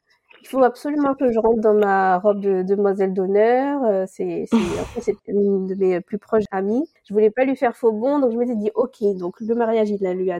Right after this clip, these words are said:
telle date. Donc ça veut dire que si je tombe enceinte, faut que je tombe enceinte plutôt à telle date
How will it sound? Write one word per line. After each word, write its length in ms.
telle 200
date. 340
Donc 100
ça 140
veut 80
dire 220
que 180
si 280
je 160
tombe 220
enceinte, 360
faut 100
que 60
je 60
tombe 220
enceinte 320
plutôt 260
à 100
telle 260
date 300